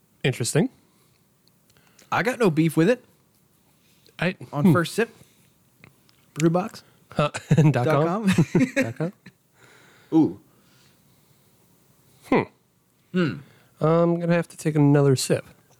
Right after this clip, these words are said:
Speaker 2: So after you take that sip, let things set for a second. 'Cause one thing I noticed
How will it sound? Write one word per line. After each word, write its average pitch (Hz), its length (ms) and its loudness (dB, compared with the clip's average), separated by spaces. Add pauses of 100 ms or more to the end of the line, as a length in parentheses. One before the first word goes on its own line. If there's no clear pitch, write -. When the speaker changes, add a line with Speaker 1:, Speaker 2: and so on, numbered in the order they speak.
(1080)
Speaker 2:
So 156 260 0
after 180 260 -6
you 214 60 -2
take 220 260 -2
that 196 140 -4
sip, - 340 -4 (300)
let 185 200 -4
things 214 280 -4
set - 400 -4
for 127 160 -2
a 110 80 0
second. 104 300 -6 (360)
'Cause 143 340 0
one 170 220 0
thing 208 280 -2
I 190 100 0
noticed 180 520 0